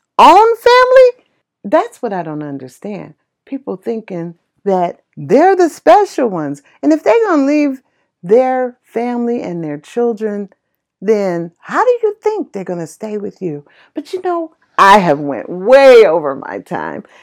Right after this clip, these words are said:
and I enjoy talking to you guys so much.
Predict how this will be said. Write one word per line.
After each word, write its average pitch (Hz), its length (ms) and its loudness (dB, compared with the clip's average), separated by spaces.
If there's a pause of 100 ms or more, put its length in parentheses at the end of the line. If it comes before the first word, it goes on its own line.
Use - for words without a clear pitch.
and 165 220 -6
I 311 320 -2
enjoy 220 420 -2
talking 247 440 -4
to 220 120 -8
you 226 140 -2
guys 196 400 0
so 185 160 -4
much. 170 400 -10